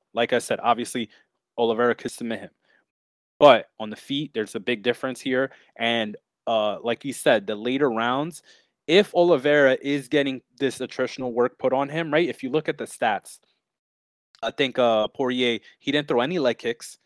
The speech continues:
He didn't throw any body kicks. And I think he got credited with maybe, like, two or three body shots. So, so there was no attritional work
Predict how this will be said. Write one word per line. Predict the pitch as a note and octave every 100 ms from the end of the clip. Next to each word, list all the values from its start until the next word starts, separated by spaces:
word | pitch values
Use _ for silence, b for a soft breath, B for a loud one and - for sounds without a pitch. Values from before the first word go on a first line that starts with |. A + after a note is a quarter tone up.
| _
He | -
didn't | B2+ C#3+
throw | C#3
any | E3+
body | D#3 A#2+ A2+
kicks. | - A2+ - - b -
And | A#2+
I |
think | - D3
he | D3+
got | C#3
credited | - C3+ B2+ B2+
with | A#2
maybe, | A#2+ A#2+ A#2+
like, | G#2+
two | - C3 B2+
or |
three | A#2 A2 B2
body | A2 G#2+ B2
shots. | - E3 F#3+ - b b
So, | - B2+ B2+
so | - C#3
there | C3+
was | D#3 A#2+
no | B2+ A3
attritional | E3 - C#3+ - B2 G#2+
work | A2+ G#2+ -